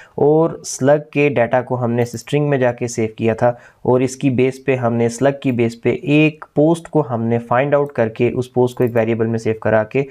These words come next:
हमने पोस्ट एक्शन के व्यू को पास कर दिया था और उस व्यू के ऊपर यहाँ पर इस पोस्ट को होल्ड किया था और इसकी बेस पे डेटा को यहाँ पे शो कर दिया था और बड़े बेहतरीन तरीके से हमारा प्रोजेक्ट using slug लोड होना भी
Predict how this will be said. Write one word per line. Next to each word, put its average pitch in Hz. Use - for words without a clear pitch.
हमने 139
पोस्ट 139
एक्शन 120
के 117
व्यू 123
को 127
पास 113
कर 113
दिया 110
था 113
और 117
उस 117
व्यू 135
के 156
ऊपर 123
यहाँ 123
पर 135
इस 127
पोस्ट 120
को 120
होल्ड 135
किया 120
था 117
और 113
इसकी 117
बेस 107
पे -
डेटा 107
को 113
यहाँ 107
पे 113
शो 123
कर 123
दिया 120
था 151
और 156
बड़े 165
बेहतरीन 147
तरीके 139
से 139
हमारा 123
प्रोजेक्ट 120
using 120
slug 143
लोड 135
होना 120
भी 117